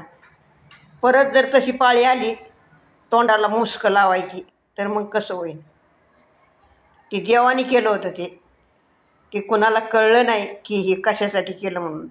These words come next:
पण ते देवाने केलं होतं हे सगळ्यांच्या तोंडाला मुसके लावायचे.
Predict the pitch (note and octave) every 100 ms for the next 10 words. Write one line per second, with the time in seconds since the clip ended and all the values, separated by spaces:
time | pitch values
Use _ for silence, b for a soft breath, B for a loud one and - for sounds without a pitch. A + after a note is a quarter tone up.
0 | _ F#3 F#3+ F#3+ G3+ G3+ A3 A#3 A3+ A3
1 | G3+ G3 G3 G3 G#3 B B B B _
2 | _ F#3 G3 G#3 G3+ - G3+ F#3 F#3+ F#3+
3 | G3+ G3+ F#3 F3+ F3+ G#3 G#3 G#3 - F3+
4 | E3+ D3+ D#3 E3